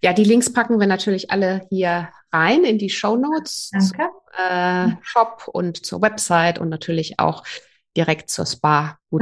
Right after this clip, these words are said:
Speaker 2: Warst du jetzt bei einem Facial mal?
Speaker 1: Wie bitte?
Speaker 2: Warst du jetzt eigentlich mal bei einem Facial? Hast du das mal ausprobiert?
Speaker 1: Nein, ich muss
Speaker 2: Dann komm mal.
Speaker 1: kommen, genau,
Speaker 2: Ja.
Speaker 1: genau. Das mache ich jetzt. <laughs> Unbedingt. Und dann kann, werde ich darüber natürlich auch noch
Speaker 2: Genau, das fand, das
Speaker 1: berichten.
Speaker 2: fand ich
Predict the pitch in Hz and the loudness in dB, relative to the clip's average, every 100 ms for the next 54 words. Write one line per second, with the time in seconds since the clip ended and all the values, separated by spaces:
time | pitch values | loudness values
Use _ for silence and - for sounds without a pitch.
0 | 220 - 302 - 320 - - 311 311 330 | 0 0 -2 0 0 -2 -4 -2 -2 -6
1 | 359 381 _ _ _ _ _ _ - 202 | -8 -12 _ _ _ _ _ _ 0 2
2 | 214 - - _ _ - 226 - 269 277 | 2 0 -4 _ _ -4 -2 -2 -4 -4
3 | - 247 240 247 226 226 226 220 226 220 | -2 -2 -2 -2 0 2 2 0 -2 -4
4 | - 320 - 240 - 214 175 - 440 392 | -4 -10 -10 -10 -8 -2 0 2 2 4
5 | 226 180 180 - 208 269 226 - 339 403 | 2 0 -4 -8 -4 0 -2 -2 -2 2
6 | 254 226 220 - - 403 349 196 170 180 | 2 2 0 -6 -2 0 0 -2 0 0
7 | 254 302 330 170 185 202 269 254 220 160 | 2 4 2 0 -2 -2 0 2 0 -2
8 | 160 170 285 220 240 262 233 - 156 - | -6 -8 -2 -2 -2 -2 -4 -6 -12 -12
9 | - 247 254 285 220 269 254 233 226 214 | -2 -2 0 0 4 4 4 2 -2 -2
10 | 220 196 190 156 160 180 185 208 202 196 | -2 0 -2 -4 -6 -4 -4 -2 -4 -4
11 | 185 196 170 175 175 160 160 170 - 165 | -4 -6 -8 -8 -6 -6 -8 -10 -6 0
12 | 240 247 220 226 226 254 226 202 254 196 | 2 2 0 -2 -4 -4 -2 0 0 -2
13 | 254 - | -2 -6